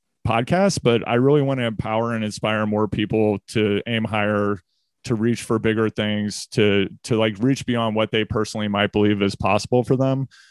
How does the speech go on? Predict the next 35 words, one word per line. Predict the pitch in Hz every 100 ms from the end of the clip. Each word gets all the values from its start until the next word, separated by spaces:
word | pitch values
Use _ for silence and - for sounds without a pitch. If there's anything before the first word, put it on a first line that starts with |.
| _ _ -
Because | 131 143 139 127
the | 120
reality | 120 127 139 123
is | 131 120 110 - _ _ _ _ _
that's | 135 147 -
what | 156 131
every | - 127 143 139 120
top | - 123 123 -
performer | 117 117 117 117 110
in |
the | 107
world | 104 110 110 104 98 _ 120
has | 107
ever | 110 117 117
experienced, | 110 - 110 107 101 -
no | 113
matter | 113 110
what | 104 117 120
level | 123 117 117
of | 107
talent | - 104 113 110 113
they | 107
have, | 104 104 107 104 107 _ _ _ -
no | 120
matter | 120 120
how | 107 127
dedicated | 107 107 113 - 120 117
they | 113 113
are, | 107 107 104 - _ _ -
no | 120
matter | 120 123 120
how | 120 117
hard | 117 117 107
they | 110
work. | 101 110 110